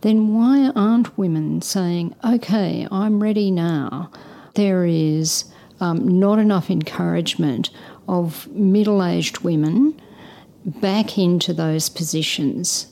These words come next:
They have dropped off the radar and they don't put themselves forward and say,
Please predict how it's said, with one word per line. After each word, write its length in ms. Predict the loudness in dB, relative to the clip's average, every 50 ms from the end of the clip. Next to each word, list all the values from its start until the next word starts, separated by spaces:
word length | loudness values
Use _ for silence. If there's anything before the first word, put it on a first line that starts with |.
| -16 -8
They 460 | -4 -2 -2 -2 0 -2 -2 -2 -2 -4
have 360 | -4 -4 -4 -4 -4 -4 -4
dropped 420 | -2 -2 -2 -2 -2 -4 -4 -4 -2
off 260 | -2 -2 -4 -6 -4
the 100 | -4 -2
radar 680 | -2 -2 -2 0 0 0 0 0 0 0 0 -2 -2 -2
and 240 | -2 0 2 2 2
they 160 | 0 0 -2
don't 400 | -2 0 0 2 2 2 0 -2
put 220 | -4 -8 -6 -2
themselves 480 | -2 -2 -2 -2 -2 -2 -2 -2 -4 -4
forward 420 | -4 -4 -2 -2 0 -2 -2 -2
and 180 | -2 -2 -2 -2
say, 380 | -2 -2 -2 -2 -2 -2 -4